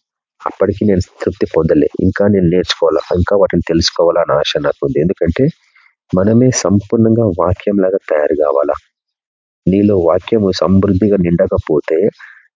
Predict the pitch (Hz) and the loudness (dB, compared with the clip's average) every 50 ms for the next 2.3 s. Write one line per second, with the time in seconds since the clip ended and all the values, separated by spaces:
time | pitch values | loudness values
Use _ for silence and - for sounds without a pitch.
0 | _ 101 104 117 120 117 110 104 92 95 101 120 131 135 117 82 - - _ _ | _ 0 2 4 4 4 4 2 2 2 2 2 4 2 2 0 -2 -4 _ _
1 | _ _ _ _ _ _ _ _ _ _ _ _ _ _ _ _ - 92 95 92 | _ _ _ _ _ _ _ _ _ _ _ _ _ _ _ _ -4 -2 -2 0
2 | - 131 123 - 110 110 | 0 0 0 0 0 -2